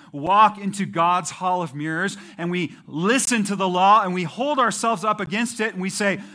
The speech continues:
"My reflection does not look like that"? Why should we be thankful for that? Because sin then becomes a tutor to lead us to God.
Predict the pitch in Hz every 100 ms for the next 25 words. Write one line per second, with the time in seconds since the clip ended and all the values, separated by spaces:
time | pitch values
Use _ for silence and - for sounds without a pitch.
0 | - 165 247 302 277 - 247 233 226 196
1 | 196 196 262 208 202 233 - 185 220 196
2 | 156 208 180 156 220 330 - 277 247 233
3 | 208 143 127 285 277 - 185 180 147 135
4 | 107 139 202 240 208 - - - - 311
5 | 320 302 269 170 165 269 254 240 - 220
6 | 254 233 233 196 185 - - 254 190 120
7 | 123 147 156 _ _ _ _ _ _ _
8 | _ _ _ _ _ _ _ _ 139 127
9 | 120 104 - 90 85